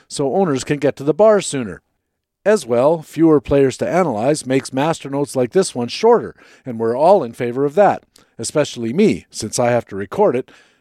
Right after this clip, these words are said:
and you even more, since you have to listen. So the shorter feeble roster will include two catchers, because in feeble, catchers are gold.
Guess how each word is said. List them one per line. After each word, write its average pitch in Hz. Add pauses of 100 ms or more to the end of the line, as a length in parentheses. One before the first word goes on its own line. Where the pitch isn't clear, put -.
(100)
and 120
you 170
even 160
more, 185
since -
you 180
have 107
to 127
listen. 156 (540)
So 196
the 170
shorter 202
feeble 160
roster 151
will 131
include 131
two 226
catchers, - (240)
because 110
in 107
feeble, 131
catchers 107
are 87
gold. 117